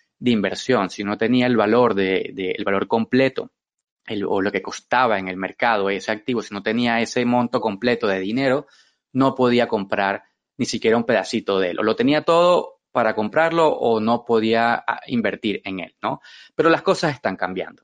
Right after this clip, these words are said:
y es en de, donde nace el fractional investing. Y para darles un ejemplo concreto, podemos compartir la propiedad jurídica de cualquier activo, sí, cualquier activo. Fíjense, eh, este, este reloj de lujo, Patek Philippe, no sé si ustedes conocen el mercado de los relojes de lujo,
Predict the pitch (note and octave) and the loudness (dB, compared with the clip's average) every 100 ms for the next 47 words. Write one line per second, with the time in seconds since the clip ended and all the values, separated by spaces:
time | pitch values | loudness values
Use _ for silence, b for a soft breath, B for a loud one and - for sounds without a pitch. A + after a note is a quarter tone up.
0 | _ A2 G#2 B2 B2 A2+ - - A2 G2+ | _ -6 -2 0 2 0 0 -2 -2 0
1 | G2 G2+ F#2+ A#2+ - G#2 - F2+ - G2+ | 0 -2 0 -2 -2 -4 -4 -6 -6 -4
2 | F#2+ A2 E3+ C#3+ - A2 - b b b | -4 0 0 -2 -6 -18 -20 b b b
3 | _ - D3 D#3 D#3 B2 A2+ A2+ C3 C#3 | _ 0 4 4 4 2 4 2 2 2
4 | C3+ C3+ C3+ C3 B2+ B2+ A2+ G2+ A2+ G2+ | 2 2 2 0 2 0 0 0 0 0
5 | G#2 G2 A#2+ C#3 D3+ - b b _ - | -2 0 0 2 -2 -6 b b _ -2
6 | D3 B2 A#2 A2+ - D#3+ C3 - A2+ A2+ | 0 2 0 -2 2 4 4 2 -2 0
7 | A2+ A2 G#2+ G#2+ - B2+ C#3+ C3+ B2+ B2 | -2 0 0 0 0 2 4 4 2 2
8 | B2+ A#2 A2+ A2 G#2 G2 B2+ B2 C3+ - | 2 2 2 0 0 -2 2 2 2 0
9 | G#2 G2 - G#2 F2 F2 B2 A2+ - A2+ | -6 -6 -2 -2 -2 -6 -4 -4 -4 -2
10 | G#2 - A#2 A#2 - G#2 F2 B2 B2+ C3+ | -2 0 0 0 -2 -6 -4 -2 0 0
11 | D3 C#3+ B B B B B B - A2+ | 0 0 B B B B B B -2 2
12 | A2 A2 G#2+ - A#2+ - C#3 C3 - A#2+ | 4 4 2 0 -2 0 2 2 0 -4
13 | - C3 B2+ A#2+ A2+ A#2 A#2 - A2+ A2+ | -2 0 2 2 2 4 2 2 2 4
14 | D3 B2 C3+ A#2+ A2+ G#2+ - A#2 C3+ C3+ | 4 4 2 0 -2 -4 -2 0 2 0
15 | B2 G#2 - - A#2 - A2 G#2+ A#2 A2 | -2 -10 -12 -6 -4 -2 -2 -2 -2 0
16 | G#2 - G#2 G#2 A2 A2 G#2+ G2+ G2+ F#2 | -2 0 2 4 4 2 0 -2 -2 -6
17 | F#2+ G2 A2+ A#2+ A#2+ - G#2 A#2 A#2 C3 | -4 0 0 0 -4 -4 0 2 2 0